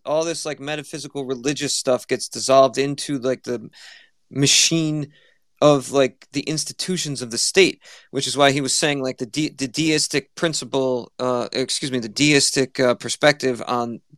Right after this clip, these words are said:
the way the universe, like, operates with, without God's hand intervening is the same way. Like, he says sociology reduces, Bap talks about this a lot in his episode. Uh, he makes much of this. Sociology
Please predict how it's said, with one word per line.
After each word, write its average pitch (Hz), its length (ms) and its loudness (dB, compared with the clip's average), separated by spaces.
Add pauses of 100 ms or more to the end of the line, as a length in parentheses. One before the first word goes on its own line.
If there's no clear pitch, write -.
(180)
the 127 80 -6
way 123 400 2 (600)
the 123 80 -2
universe, 135 580 2
like, 123 260 0 (140)
operates 117 640 0 (280)
with, - 420 -4
without 135 460 4
God's 139 380 4
hand 143 400 -4
intervening 131 680 -8 (560)
is 156 200 4
the 139 100 -2
same 156 340 2
way. 156 200 2
Like, 135 220 -2 (180)
he 226 180 -4
says 214 360 0
sociology 180 880 0
reduces, 139 560 -6
Bap 214 260 4
talks 185 240 -4
about 139 180 -6
this - 120 -12
a - 60 -8
lot 127 140 -4
in 107 60 -10
his 113 140 -10
episode. - 400 -8 (520)
Uh, 127 180 -2
he 131 120 -4
makes 151 220 -2
much 143 200 -2
of 120 60 -4
this. - 280 -6 (580)
Sociology 160 1080 0